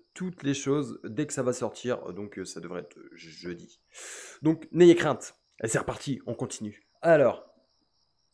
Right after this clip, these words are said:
je ferme tout ça. Là, je suis dans ma ville, vous voyez, hein, tranquillement. Et là, je vais sur mon H D V. Quand je vais sur l'H D V, vous voyez, il y a trois points. Il y a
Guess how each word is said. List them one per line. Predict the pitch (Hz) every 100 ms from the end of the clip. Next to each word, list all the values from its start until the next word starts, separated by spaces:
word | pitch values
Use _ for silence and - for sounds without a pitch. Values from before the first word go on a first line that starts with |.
| _ -
je | - 131
ferme | 147 151
tout | 156
ça. | 156 113 - _ _ - _ -
Là, | 160
je |
suis | 170
dans | 175
ma | 180
ville, | 185 170 110
vous | - - _ _ _ -
voyez, | 110 120 143
hein, | 143 156
tranquillement. | - 123 113 117 131 143 147 - - _ _ _
Et | 139
là, | 185
je | 143
vais | 202
sur | 208 190
mon | 175
H | 165
D | 135
V. | 120 - - - - - -
Quand | 170
je | 170
vais | 165
sur | 131
l'H | 117
D | 117
V, | 160 233
vous |
voyez, | 147 175 202
il |
y |
a | 143
trois | 165 156
points. | 107 - -
Il | 101
y | 113
a | -